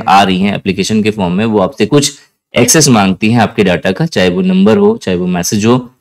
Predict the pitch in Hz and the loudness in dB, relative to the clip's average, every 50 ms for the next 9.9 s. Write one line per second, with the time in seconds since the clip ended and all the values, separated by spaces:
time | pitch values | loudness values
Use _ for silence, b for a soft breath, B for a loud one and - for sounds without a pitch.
0 | _ _ _ _ _ _ _ _ _ _ 135 113 110 113 - - - 208 - - | _ _ _ _ _ _ _ _ _ _ 0 0 2 0 0 0 0 -2 0 2
1 | 101 101 92 104 92 92 92 90 - - 139 - - 110 117 113 147 156 147 147 | 0 2 2 0 0 0 -2 -2 0 -2 -2 0 0 0 2 4 4 4 2 0
2 | - - 123 123 127 123 131 143 135 135 120 107 101 98 98 98 104 - - 143 | 0 -2 0 2 2 2 2 2 0 0 0 0 0 2 2 2 0 2 0 0
3 | 139 139 143 139 135 - 104 98 95 101 98 101 107 113 127 135 - 101 92 92 | 0 2 2 2 2 2 0 2 2 2 2 2 2 0 0 0 -2 -2 0 2
4 | 95 95 92 90 - 101 - - 117 123 123 110 101 110 139 151 139 - 95 95 | 2 2 2 0 -2 -4 0 2 4 4 4 4 2 2 0 0 0 -2 -4 -4
5 | 92 95 95 98 98 98 - - 92 90 90 90 92 - - 113 - 131 110 113 | -4 -4 -4 -4 -4 -4 -4 -4 -2 -2 -2 -2 -4 -4 -6 -4 -4 -4 -2 0
6 | 104 98 101 98 98 95 107 143 151 147 - 85 78 - - _ - 90 90 90 | 0 0 0 0 0 0 0 0 0 0 -2 -4 -6 -8 -12 _ -4 -4 -2 -2
7 | 92 - 120 104 98 95 95 90 - - 294 294 - - - _ _ _ _ _ | 0 0 0 0 0 0 -2 -4 -4 -6 -6 -6 -6 -16 -20 _ _ _ _ _
8 | _ 120 120 127 120 - - 95 98 92 - - 87 - 78 80 80 78 76 76 | _ 2 4 4 2 2 0 0 0 0 -2 -4 -8 -8 -6 -6 -6 -6 -8 -10
9 | 80 80 - _ _ _ _ _ _ _ _ _ _ _ 123 123 147 165 | -14 -14 -16 _ _ _ _ _ _ _ _ _ _ _ 2 2 2 2